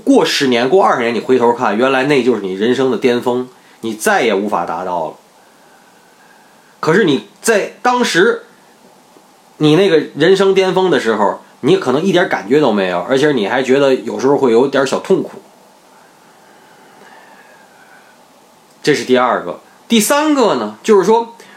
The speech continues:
无论是十九世纪初、十九世纪中的英国，还是二零二三年的中国，势利眼、气人有笑人无，阶级爬升和阶级坠落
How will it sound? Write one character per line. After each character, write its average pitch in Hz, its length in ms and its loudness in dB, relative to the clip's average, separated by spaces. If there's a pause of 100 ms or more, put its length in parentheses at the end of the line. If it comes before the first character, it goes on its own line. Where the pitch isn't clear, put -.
无 262 200 4
论 302 180 2
是 180 120 0
十 - 200 0
九 175 160 2
世 190 200 2
纪 170 240 -4
初、 240 560 2
十 208 120 0
九 202 140 4
世 190 140 -2
纪 175 160 0
中 240 320 2
的 156 100 2
英 190 340 2
国， 92 380 -2 (380)
还 190 240 -2
是 147 420 -2
二 170 200 0
零 165 140 2
二 156 140 0
三 156 220 -2
年 127 160 0
的 117 100 0
中 190 340 2
国， 82 280 -10 (1400)
势 - 220 0
利 156 120 2
眼、 95 400 -4 (640)
气 - 240 0
人 185 200 4
有 131 140 2
笑 156 180 2
人 160 240 2
无， 151 320 0 (760)
阶 247 260 2
级 214 120 -2
爬 208 280 -2
升 208 240 2
和 180 120 0
阶 208 220 0
级 196 140 0
坠 190 140 2
落 147 360 0